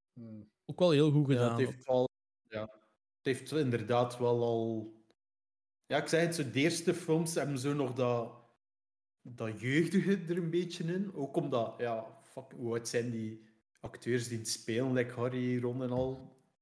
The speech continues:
Speaker 3: Die zijn ook nog niet, je ziet dan dat er nog jonge gasten zijn.
Speaker 1: Ja,
Speaker 3: En dan
Speaker 1: dertien,
Speaker 3: is dat zo,
Speaker 1: de-,
Speaker 3: ja.
Speaker 1: twaalf, dertien, zoiets.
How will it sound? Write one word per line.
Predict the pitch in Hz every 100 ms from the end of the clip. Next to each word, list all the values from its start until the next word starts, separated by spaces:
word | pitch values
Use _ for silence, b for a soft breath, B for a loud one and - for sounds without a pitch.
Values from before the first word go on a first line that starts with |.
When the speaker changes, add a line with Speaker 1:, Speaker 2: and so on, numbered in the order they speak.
| _
Speaker 3:
Die | 117
zijn | 110 113
ook | 117 131
nog | 120
niet, | 117 113 110 110 B B -
je | 117
ziet | 135 -
dan | 143
dat | 143
er | 123
nog | 120 123
jonge | 127 123 101
gasten | 127 - 165
zijn. | 131 156 185 - b b _ _
Speaker 1:
Ja, | 131
Speaker 3:
En | 117
dan |
Speaker 1:
dertien, | 131 123
Speaker 3:
is |
dat | 123 123
zo, | - 120 120
Speaker 1:
de-, | 120 120 127 113
Speaker 3:
ja. | 131 151 - _ _
Speaker 1:
twaalf, | 151 147 143
dertien, | 151 151 - 185 175
zoiets. | 175 196 196 -